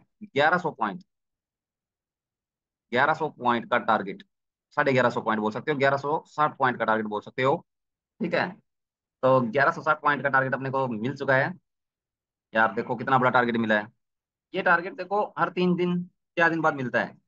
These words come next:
क्योंकि हारे का सारा formula जो है ना वो क्या करता है, वो एक जगह बाय करवाता है और उसके बाद एक target दे देता है, हजार point, तेरह सौ point, दो हज़ार point, तो वो target मिलना ही मिलना होता है। तो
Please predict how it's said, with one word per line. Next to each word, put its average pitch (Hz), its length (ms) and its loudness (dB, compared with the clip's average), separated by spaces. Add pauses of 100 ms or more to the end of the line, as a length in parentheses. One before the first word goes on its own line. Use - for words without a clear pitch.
(340)
क्योंकि 143 140 -8
हारे 151 180 2
का 180 80 0
सारा 165 180 0
formula 147 280 -4
जो 143 100 -2
है 139 80 0
ना 180 100 4
वो 175 220 -12
क्या 175 160 -6
करता 151 220 -2
है, 170 60 4
वो 214 280 -4
एक 160 160 -2
जगह 165 160 -2
बाय 143 180 2
करवाता 143 320 2
है 175 60 2
और 180 40 -6
उसके 175 180 -10
बाद 165 140 0
एक 160 80 -8
target 147 280 0
दे 131 80 -8
देता 120 180 -6
है, 180 60 2
हजार 131 220 0
point, 143 240 -4
तेरह 151 160 0
सौ 147 120 -6
point, 139 220 -4
दो 143 100 -2
हज़ार 135 180 0
point, 151 320 -4 (300)
तो 170 60 -4
वो 190 100 2
target 165 280 0
मिलना 165 200 2
ही 180 40 4
मिलना 156 160 2
होता 120 200 0
है। 95 120 -4 (720)
तो 117 440 0